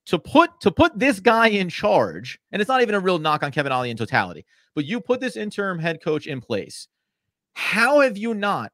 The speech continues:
clearly established what it means for Ke-, for, for Cam Thomas to be on this roster down the remainder of the season? And if you have established it, one of two things. Why isn't he following that narrative if you're Kevin Ollie?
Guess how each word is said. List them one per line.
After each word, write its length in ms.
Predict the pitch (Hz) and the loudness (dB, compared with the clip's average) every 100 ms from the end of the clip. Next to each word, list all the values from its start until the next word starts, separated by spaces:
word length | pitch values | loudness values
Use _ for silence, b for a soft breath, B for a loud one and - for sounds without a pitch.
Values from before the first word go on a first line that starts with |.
| _ | _
clearly 540 | - 214 240 233 214 | -8 -4 -2 -2 -4
established 840 | 185 - 180 175 131 98 87 - _ _ | -6 -4 -2 0 -2 -6 -12 -16 _ _
what 320 | - 113 190 226 | -10 2 2 2
it 120 | 185 | -4
means 380 | 170 156 151 - | -6 -6 -8 -8
for 140 | 156 | -10
Ke-, 320 | - 160 - | -2 -4 -2
for, 320 | 151 143 139 - | -2 0 -2 -6
for 100 | 147 | -8
Cam 220 | 175 170 | -6 -6
Thomas 300 | 165 156 147 | -4 -6 -6
to 100 | - | -8
be 120 | 139 131 | -8 -6
on 120 | 123 | -6
this 180 | 123 151 | -10 -6
roster 360 | 156 160 127 | -4 -2 -4
down 180 | 117 123 | -4 -4
the 80 | 127 | -4
remainder 300 | 123 117 117 | -8 -6 -8
of 60 | |
the 40 | 123 | -8
season? 300 | 233 147 95 _ _ - | -8 -6 -8 _ _ -6
And 140 | 180 196 | -2 -2
if 160 | 202 | -2
you 120 | 165 131 | -4 -10
have 380 | - 233 330 302 | -4 0 0 -2
established 600 | - 120 104 101 98 110 | -2 -2 -2 -8 -8 -4
it, 160 | 151 _ _ | -4 _ _
one 200 | 156 226 | 0 0
of 120 | 208 | 0
two 140 | - 170 | -4 -4
things. 340 | 127 87 - _ _ _ | -6 -8 -14 _ _ _
Why 260 | 98 135 | 0 2
isn't 220 | 175 160 165 | 2 -2 -6
he 80 | |
following 560 | 160 165 160 160 156 147 | -4 0 0 0 -6 -2
that 180 | 139 127 | -2 0
narrative 480 | 131 151 185 220 165 | -2 -2 -2 -4 -6
if 100 | - | -10
you're 80 | |
Kevin 260 | 123 127 120 | -2 -2 0
Ollie? 360 | 151 220 247 | 0 0 -2